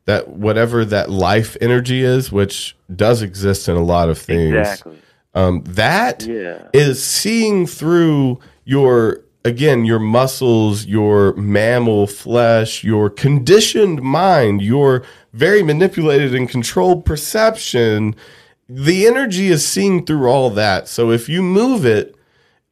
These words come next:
Speaker 1: it won't be what you think is consciousness because all you know was in that, was seen through that body, right? So there, I, i-, if we can move consciousness, it won't be what you think it is. It's not like, you,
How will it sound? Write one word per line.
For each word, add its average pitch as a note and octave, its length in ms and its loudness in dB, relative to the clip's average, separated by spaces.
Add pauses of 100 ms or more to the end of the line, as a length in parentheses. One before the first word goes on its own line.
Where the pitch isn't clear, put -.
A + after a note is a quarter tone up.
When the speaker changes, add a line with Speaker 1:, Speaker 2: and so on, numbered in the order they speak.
(120)
Speaker 1:
it D3+ 180 0
won't D3+ 320 0
be G#3+ 160 0
what G3 260 2
you G#3 320 2
think D#3 340 -2
is C#3 160 0
consciousness G3+ 680 0
because D3 560 -2 (380)
all A3 280 6
you A3+ 360 4
know A3+ 340 6
was F3+ 340 2
in F#3 200 2
that, D#3+ 420 0
was D3 300 0
seen F3+ 420 -2
through C#3+ 200 -4
that A#2 260 0
body, F2+ 400 0
right? G2 360 0 (340)
So C3 200 0
there, C3 260 4 (120)
I, D#3 140 0 (140)
i-, F#3+ 220 0
if G3 240 2
we G3+ 140 -2
can E3+ 380 0
move E3 360 0
consciousness, G3 720 0 (140)
it C#3+ 160 2
won't D3 240 2
be F3+ 140 -2
what C#3+ 220 0
you C3 80 -4
think B2 240 -4
it F2 120 -2
is. F2+ 260 0
It's - 160 -6
not D#3+ 220 0
like, A#2+ 200 0 (160)
you, A2 140 -6